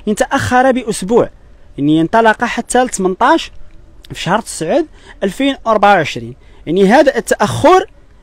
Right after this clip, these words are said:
يعني، هو غير مبرر. لماذا؟ لأن من داخل بعض الكليات، يعني، بدأ، بدأت الدراسة،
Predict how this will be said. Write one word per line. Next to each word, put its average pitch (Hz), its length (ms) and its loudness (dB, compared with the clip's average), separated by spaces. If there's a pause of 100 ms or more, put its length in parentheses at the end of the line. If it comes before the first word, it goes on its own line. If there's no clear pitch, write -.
(100)
يعني، 175 200 0
هو 240 200 4
غير 277 280 4
مبرر. 247 540 0 (460)
لماذا؟ 202 500 2 (120)
لأن 220 640 0
من 196 160 2
داخل 233 440 0
بعض 226 220 2 (180)
الكليات، 180 720 0 (680)
يعني، 170 380 0
بدأ، 262 600 2 (540)
بدأت 226 600 0
الدراسة، 190 520 2